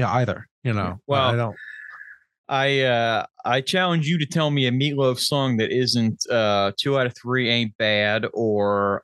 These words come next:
Speaker 2: um, what is it? Two Out of Three Ain't Bad? Yeah. And, uh, what the hell's the other one that they always play?
Speaker 1: Uh, any-,
Speaker 2: Uh,
Speaker 1: Anything for Love?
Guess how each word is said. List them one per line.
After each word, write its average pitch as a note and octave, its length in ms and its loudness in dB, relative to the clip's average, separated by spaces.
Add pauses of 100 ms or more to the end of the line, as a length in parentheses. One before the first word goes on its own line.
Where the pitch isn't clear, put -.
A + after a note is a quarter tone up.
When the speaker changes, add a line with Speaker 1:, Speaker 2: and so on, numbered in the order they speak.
Speaker 2:
um, F#2+ 680 0 (880)
what A#2 120 0
is G#2+ 120 2
it? G#2 100 -6
Two C#3+ 120 2
Out C#3 80 2
of C3 80 -6
Three C3+ 180 0
Ain't C#3 140 -2
Bad? C#3+ 220 0
Yeah. G2+ 360 -2 (260)
And, A2 420 0
uh, G2+ 220 2
what A#2 120 -4
the D3 60 -6
hell's C3+ 200 0
the A2 100 2
other G#2+ 160 2
one G2 180 0
that F#2 140 -2
they G2 100 0
always F#2 220 0
play? F2+ 480 -2 (760)
Speaker 1:
Uh, B2 100 -2
any-, A2+ 340 2
Speaker 2:
Uh, F#2+ 80 2
Speaker 1:
Anything A#2+ 640 2
for B2+ 160 -4
Love? B2 500 0